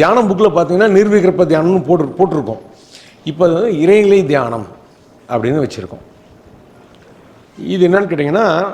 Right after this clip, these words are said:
நீங்க இப்ப, இப்ப ஆரம்பத்துல கண்ணை மூடி உட்காந்துக்கிறோம். இந்த நான்கிற உணர்வுக்கு ஒரு முக்கியத்துவம் உள்ள கொடுத்து அதை நம்ம நல்லா கவனிக்கிறோம்.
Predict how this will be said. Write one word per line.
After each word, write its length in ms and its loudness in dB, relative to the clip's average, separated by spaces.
நீங்க 220 -2
இப்ப, 180 -8
இப்ப 300 -2
ஆரம்பத்துல 360 0
கண்ணை 240 -2
மூடி 240 0
உட்காந்துக்கிறோம். 460 -2
இந்த 100 0
நான்கிற 480 2
உணர்வுக்கு 500 2
ஒரு 100 2
முக்கியத்துவம் 580 0
உள்ள 140 2
கொடுத்து 300 -4
அதை 160 -2
நம்ம 160 -2
நல்லா 160 0
கவனிக்கிறோம். 420 -4